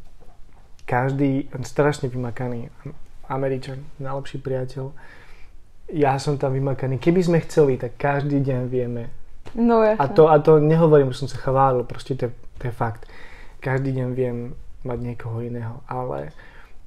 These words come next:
Speaker 1: ale povedzme si s plačom povedali, že, že to, že keby sme, keby sme to vedeli vrátiť, tak, eh, tera-, teraz je šťastne zasnúbený, som veľmi rád za neho,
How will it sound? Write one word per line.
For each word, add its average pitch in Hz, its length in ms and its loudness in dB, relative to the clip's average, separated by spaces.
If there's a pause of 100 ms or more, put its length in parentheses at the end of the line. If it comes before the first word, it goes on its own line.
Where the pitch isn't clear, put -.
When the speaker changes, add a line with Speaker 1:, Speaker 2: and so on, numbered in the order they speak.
Speaker 1:
ale - 140 -14
povedzme 127 300 -4
si 127 100 -10
s - 80 -14
plačom 127 360 -4
povedali, 131 500 -6
že, 131 260 -8 (260)
že 139 200 -14
to, 139 400 -10
že 135 160 -14
keby 139 180 -4
sme, 131 220 -2 (100)
keby 139 200 -8
sme 139 100 -2
to 131 100 -4
vedeli 135 260 0
vrátiť, 123 560 -4 (840)
tak, 113 340 -8
eh, 120 140 -6 (1400)
tera-, 135 260 -4
teraz 135 320 -2
je 127 120 -4
šťastne 127 420 -6
zasnúbený, 123 580 -4
som 123 180 -10
veľmi 131 260 -6
rád 120 200 -2
za 120 120 -8
neho, 127 340 -8